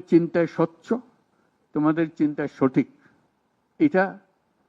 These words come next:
মুঠো থেকে ছাড়বে না, হাত থেকে ছাড়বে না। এবং আমাদেরকে স্মরণ করিয়ে দেবে যদি আমরা এটার, এই স্বপ্নের থেকে দূরে সরার সু-, দূরে সরার কোনো কাজ,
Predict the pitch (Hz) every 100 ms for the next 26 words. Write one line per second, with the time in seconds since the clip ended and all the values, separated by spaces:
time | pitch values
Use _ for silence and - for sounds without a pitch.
0 | _ _ 151 151 170 156 156 - 147 131
1 | 131 131 139 - 135 139 127 107 - -
2 | _ _ _ _ _ _ _ _ _ _
3 | _ _ - 135 139 143 165 160 151 156
4 | 143 _ _ _ _ _ _ _ _ _
5 | _ _ _ _ _ _ _ 156 160 156
6 | 147 147 160 139 131 123 - _ _ _
7 | _ _ _ _ _ _ _ _ - 156
8 | 143 135 135 139 135 127 - _ _ _
9 | _ - 131 135 127 - _ _ - 131
10 | 147 127 131 131 120 _ _ _ - 131
11 | 147 131 151 156 143 139 127 117 - 151
12 | 147 - _ 123 160 165 156 160 143 131
13 | 131 127 139 - _ _ _ _ 135 117